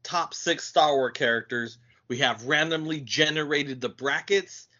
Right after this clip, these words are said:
on online, and then now we're gonna go fight to the death. All right, so we got our picks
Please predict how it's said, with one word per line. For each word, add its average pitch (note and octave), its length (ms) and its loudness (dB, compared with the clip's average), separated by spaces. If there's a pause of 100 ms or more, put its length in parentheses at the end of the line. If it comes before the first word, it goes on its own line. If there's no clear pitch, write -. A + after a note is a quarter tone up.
(120)
on B2+ 200 0
online, D#3 560 0
and C3+ 140 -4
then B2 140 0
now C3 160 2
we're C3+ 120 2
gonna B2+ 100 -4
go B2+ 340 4 (300)
fight C#3+ 380 4 (180)
to D#3 340 2 (100)
the C#3 380 4 (360)
death. - 440 0 (360)
All G2 60 -12
right, G2+ 180 -10 (200)
so C#3 100 -10
we C3+ 100 -4
got C3 240 -4
our D#3 180 4
picks E3+ 480 0